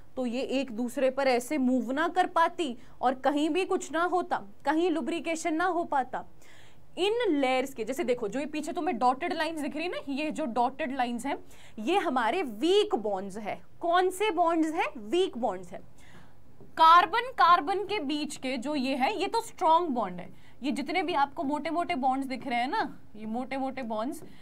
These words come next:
ये हमारे सारे के सारे strong bonds हैं। But जो ये dotted lines हैं, ये हमारे weak bonds हैं। अब मैम, ये weak bonds कौन से bonds हैं?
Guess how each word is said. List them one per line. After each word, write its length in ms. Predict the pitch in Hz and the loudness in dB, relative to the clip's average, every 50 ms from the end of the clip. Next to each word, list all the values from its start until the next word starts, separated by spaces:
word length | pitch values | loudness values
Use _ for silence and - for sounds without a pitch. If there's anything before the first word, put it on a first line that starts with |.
| - - - | -14 -12 -8
ये 140 | 226 269 359 | -4 -2 0
हमारे 400 | 339 339 254 254 247 254 311 359 | 0 2 4 4 4 4 2 0
सारे 420 | 359 - 262 240 247 254 302 330 | 0 2 4 6 6 6 4 0
के 180 | - - 330 349 | -4 -6 -6 -6
सारे 600 | - - 277 214 208 208 220 285 403 554 508 - - | -2 0 2 2 2 2 2 0 -2 -2 -4 -8 -12
strong 680 | - - - - - - 359 359 370 415 427 427 392 392 | -14 -14 -14 -14 -4 2 4 6 8 8 6 6 2 0
bonds 380 | 254 285 254 226 220 226 220 | 0 0 0 0 0 -2 -4
हैं। 240 | 247 202 233 - - - - - - - - - - - | -6 -6 -8 -10 -10 -12 -14 -14 -14 -14 -14 -14 -10 -4
But 120 | 208 254 | -2 -2
जो 200 | 247 214 240 285 | -2 -2 -2 -2
ये 160 | 294 262 302 302 | -2 0 -2 -2
dotted 560 | 214 190 240 240 240 247 247 - 392 427 440 | 0 2 4 4 4 4 2 2 0 2 2
lines 420 | 392 381 349 349 359 349 320 294 | 2 2 0 0 0 0 0 0
हैं, 100 | 370 415 - - - - - - - - | 0 -2 -2 -4 -8 -14 -14 -14 -12 -6
ये 160 | 208 269 320 | -2 0 0
हमारे 520 | 370 294 294 233 214 202 190 185 214 311 415 | 2 0 0 0 0 0 0 0 0 -2 -2
weak 720 | 359 233 180 175 196 247 320 339 330 330 320 - - 233 | -2 -4 -6 -4 0 2 4 4 4 2 -2 -6 -8 -10
bonds 440 | 190 208 190 175 160 170 175 - 190 | -6 -4 -4 -4 -4 -6 -8 -10 -10
हैं। 180 | 190 185 - - - - - - - - - - - - - - - | -10 -10 -12 -12 -12 -14 -14 -14 -14 -14 -14 -14 -14 -14 -14 -10 -8
अब 60 | - | -8
मैम, 320 | 277 320 339 330 330 294 - - - - - - | -6 -4 -4 -4 -4 -6 -8 -10 -14 -12 -8 -2
ये 140 | 285 330 359 | 0 2 2
weak 260 | 294 339 339 320 - | 2 2 0 0 -2
bonds 280 | 254 294 320 320 320 - | -4 -2 -2 -4 -4 -6
कौन 340 | - - - 494 466 415 | -2 2 4 4 4 4
से 140 | 359 - 311 | 2 0 -4
bonds 360 | 226 208 202 190 185 196 - | -6 -6 -6 -10 -10 -10 -10
हैं? 80 | 247 240 | -12 -12